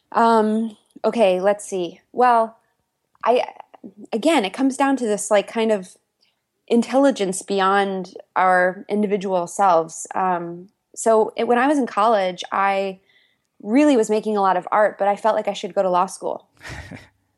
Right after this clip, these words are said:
And, um, I, I, I took the L sat, like, so many times. I, I, I, um, I had good, um, grades. I was an English major, and, um,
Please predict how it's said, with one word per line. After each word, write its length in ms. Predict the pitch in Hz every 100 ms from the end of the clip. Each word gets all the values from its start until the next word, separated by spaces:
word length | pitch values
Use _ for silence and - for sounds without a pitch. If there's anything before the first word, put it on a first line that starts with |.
| _
And, 580 | 247 262 254 226 226 233 - - - -
um, 460 | 240 233 226 220 - -
I, 640 | 226 220 220 220 214 202 - - _ _
I, 440 | - - - 226 233 -
I 60 |
took 180 | 240 269
the 120 | 226
L 120 | 190 226
sat, 320 | - 190 -
like, 220 | - 202 -
so 200 | 240 240
many 200 | 240 208
times. 500 | 196 220 180 147 -
I, 200 | 185 180
I, 360 | 196 190 190 - -
I, 340 | - 202 190
um, 400 | 185 180 180 185 _ _ _ _ _ -
I 40 |
had 180 | 208 214
good, 320 | 196 202 180 180 - -
um, 540 | 202 196 180 175 175
grades. 560 | 175 277 285 269 226 196
I 80 | 196
was 160 | 185
an 100 | 190
English 320 | 208 277 269
major, 560 | 262 240 220 226 220 214
and, 360 | 185 185 180 -
um, 440 | 190 185 175 175